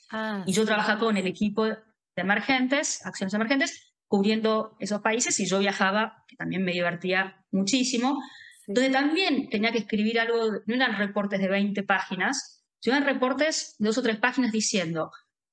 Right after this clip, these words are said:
Speaker 2: "Yo he hecho los números esto, yo los mo-, el modelo lo tenía". Yo decía, "Esta
Speaker 1: Sí.
Speaker 2: acción me gusta por esta fortaleza, yo creo que tiene este ca-, catalizador, la evaluación está barata por esto y esto, yo creo que tendrá que valer veinte por ciento más, tenemos que comprar". ¿Sí?
Speaker 1: Sí.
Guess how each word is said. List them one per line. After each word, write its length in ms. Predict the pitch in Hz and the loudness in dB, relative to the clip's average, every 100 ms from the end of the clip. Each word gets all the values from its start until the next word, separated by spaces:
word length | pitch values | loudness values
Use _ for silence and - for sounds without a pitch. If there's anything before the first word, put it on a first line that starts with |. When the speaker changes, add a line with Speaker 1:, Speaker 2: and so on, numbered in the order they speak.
| - | 0
Speaker 2:
"Yo 100 | 277 | 2
he 60 | |
hecho 120 | 320 247 | 4 2
los 100 | 214 | 4
números 300 | 277 175 165 | 2 2 -2
esto, 180 | 160 147 | -4 -2
yo 120 | 196 | 0
los 100 | 226 | 0
mo-, 120 | 214 | 0
el 80 | 196 | -2
modelo 260 | 185 185 247 | 0 2 2
lo 100 | 208 | 2
tenía". 420 | 196 220 165 - - | 2 0 -2 -6 -2
Yo 120 | 208 | 0
decía, 280 | 214 190 156 - | 2 0 -2 -2
"Esta 200 | 254 285 | -2 0
Speaker 1:
Sí. 40 | |
Speaker 2:
acción 380 | 311 - 269 269 269 | 0 2 2 2 2
me 180 | 208 | 2
gusta 680 | 226 277 277 302 320 359 - _ _ | 4 2 2 0 0 -2 -12 _ _
por 120 | 208 | -4
esta 180 | 214 226 | -2 -2
fortaleza, 600 | 214 202 202 240 277 277 | -2 -2 0 0 0 0
yo 100 | 269 | 0
creo 120 | 208 | -2
que 40 | 196 | -2
tiene 160 | 202 | -2
este 180 | 214 202 | -2 -2
ca-, 140 | 202 185 - | -2 -4 -4
catalizador, 760 | - 180 185 190 208 220 254 262 | -2 0 0 0 0 2 2 2
la 80 | 226 | 0
evaluación 400 | 185 165 175 208 | 0 -2 0 -2
está 160 | 202 | 0
barata 360 | 185 190 208 202 | 0 2 2 0
por 140 | 185 | -2
esto 160 | 196 214 | -4 -2
y 100 | 220 | 0
esto, 180 | 262 247 | 0 0
yo 80 | 196 | 0
creo 160 | 196 196 | 0 0
que 80 | |
tendrá 260 | 196 180 196 | 0 0 0
que 100 | 196 | 0
valer 360 | 185 196 214 202 | 0 2 0 0
veinte 260 | 208 208 196 | -2 -2 -2
por 140 | 175 | -2
ciento 300 | - 196 202 | -2 0 0
más, 540 | 233 285 285 - - _ | 2 2 0 -6 -14 _
tenemos 220 | - 214 | 0 2
que 40 | 226 | 2
comprar". 500 | 208 196 170 - - _ _ _ _ _ _ _ | 2 2 0 -2 -8 _ _ _ _ _ _ _
¿Sí? 360 | - 185 185 147 | -8 -4 -4 -4
Speaker 1:
Sí. 160 | - | -10